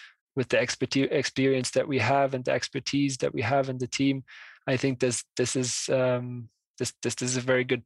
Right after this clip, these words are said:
and, and natural fit for us to, to provide, to provide help.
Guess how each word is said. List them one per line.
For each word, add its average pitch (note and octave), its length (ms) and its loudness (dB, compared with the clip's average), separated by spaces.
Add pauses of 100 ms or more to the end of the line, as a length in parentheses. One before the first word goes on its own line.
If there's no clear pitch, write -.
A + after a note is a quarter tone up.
(120)
and, D3 180 -10
and C3+ 160 0
natural C3 420 2
fit B2+ 280 -2
for B2+ 220 2
us A#2+ 300 0
to, B2+ 320 -4
to C#3 200 -8
provide, C3 760 -2 (340)
to D3 80 -10
provide B2+ 300 0
help. B2+ 260 -2